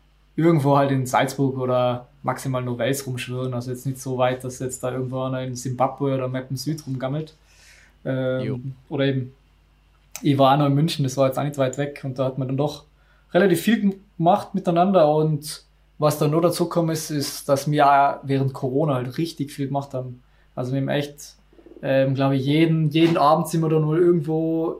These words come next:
Speaker 1: in Hausparty rumgestrackt, ähm, oder haben dann, ich glaube, eh zweimal die Woche ungefähr nochmal irgendeinen Spieleabend organisiert.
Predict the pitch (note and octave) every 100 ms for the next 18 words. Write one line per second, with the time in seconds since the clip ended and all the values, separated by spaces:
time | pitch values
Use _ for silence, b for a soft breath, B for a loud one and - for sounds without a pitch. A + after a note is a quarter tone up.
0 | - D#3+ C#3+ D3+ F3+ - D#3 D#3+ D3 E3
1 | D#3 D3 - - C#3+ C#3+ D3 - _ b
2 | b b b - C3+ C3+ C3+ C#3 C3+ C3+
3 | C3+ C3 C3 C3+ _ _ _ _ C#3 C3
4 | C3 C3+ C3 C3+ C3+ C3 C3 - - C#3+
5 | C#3+ C#3 C#3 C3+ C#3+ C#3+ C#3+ D3+ D#3 -
6 | - C#3+ D3+ E3 D#3 D3+ E3 - D#3 D3+
7 | D3+ D3 D3 D#3 E3+ D#3 - - F3 E3+
8 | D3+ D3+ D3 C#3+ D#3+ C#3+ C#3+ C#3 C3 D3+
9 | D3 C#3+ C#3+